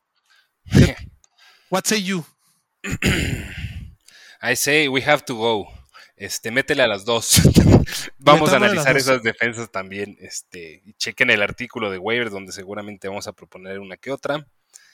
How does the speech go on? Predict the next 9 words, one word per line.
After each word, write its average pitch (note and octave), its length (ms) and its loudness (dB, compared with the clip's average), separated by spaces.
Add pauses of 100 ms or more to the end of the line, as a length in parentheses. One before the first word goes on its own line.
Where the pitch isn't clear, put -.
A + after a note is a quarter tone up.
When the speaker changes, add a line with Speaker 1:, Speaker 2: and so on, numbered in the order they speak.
(220)
Speaker 2:
Em, E3 1120 -20 (800)
¿y G#2 140 -18
qué A2+ 160 -6
más? - 680 -8
Eh, F#2 420 -18
Speaker 1:
Y D3+ 80 0
listo. G#3 500 -2 (560)
Speaker 2:
y G2 100 -18
listones. D3 760 -12